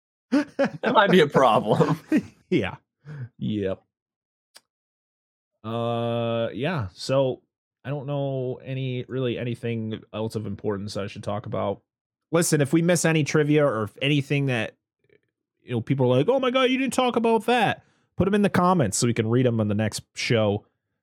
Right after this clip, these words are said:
Speaker 2: and we can be like, "Sorry, we missed it." All right. Well
Speaker 1: Can I ask you a question, Parker?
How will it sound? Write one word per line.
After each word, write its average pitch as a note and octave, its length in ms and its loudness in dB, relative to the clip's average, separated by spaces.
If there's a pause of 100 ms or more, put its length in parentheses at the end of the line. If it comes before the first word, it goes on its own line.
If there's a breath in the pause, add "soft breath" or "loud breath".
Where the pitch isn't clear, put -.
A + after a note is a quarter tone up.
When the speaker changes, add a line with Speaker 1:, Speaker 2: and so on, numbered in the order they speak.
(220)
Speaker 2:
and G2 100 -6
we G#2+ 100 -2
can A2 80 -4
be A2 80 4
like, G#2+ 260 2
"Sorry, E3+ 520 4
we D3 120 4
missed D#3+ 380 2
it." A#2+ 220 0 (420)
All F2+ 100 2
right. G2+ 260 2 (600)
Well G#2 160 2
Speaker 1:
Can A2 60 6
I A#2 40 6
ask A#2+ 120 0
you A#2 80 0
a G#2+ 40 -4
question, G#2 380 -2
Parker? G#2+ 360 -4